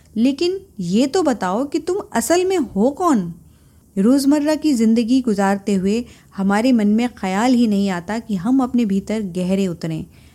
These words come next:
अपनी असल पहचान से रूबरू हों। ख्याल तब आता है जब दुख के हालात से हमारा सामना होता है,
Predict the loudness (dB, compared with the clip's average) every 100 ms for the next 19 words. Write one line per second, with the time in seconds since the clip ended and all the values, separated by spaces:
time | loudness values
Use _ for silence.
0 | -8 -4 2 2 2 -2 0 -2 0 -2
1 | -2 -2 -2 0 0 0 0 0 0 0
2 | -2 -6 -12 -20 -20 -20 -8 0 2 2
3 | 0 0 0 2 0 -2 -4 -4 -6 -8
4 | -16 -20 -6 -2 -2 -2 -4 -2 -2 -2
5 | -2 -4 -2 -2 -2 -2 0 0 -2 -4
6 | -4 -4 -2 -2 -4 -6 -6 -8 -8 -8
7 | -12